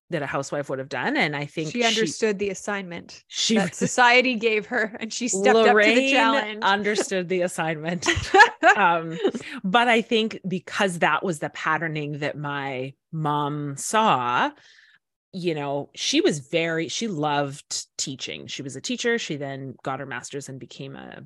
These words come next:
Speaker 1: vice principal. She loved that.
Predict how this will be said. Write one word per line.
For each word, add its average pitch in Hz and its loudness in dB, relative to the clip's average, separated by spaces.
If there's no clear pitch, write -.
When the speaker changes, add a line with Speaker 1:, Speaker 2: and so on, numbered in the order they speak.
Speaker 1:
vice 156 -8
principal. 226 -4
She - 0
loved 147 -4
that. 208 0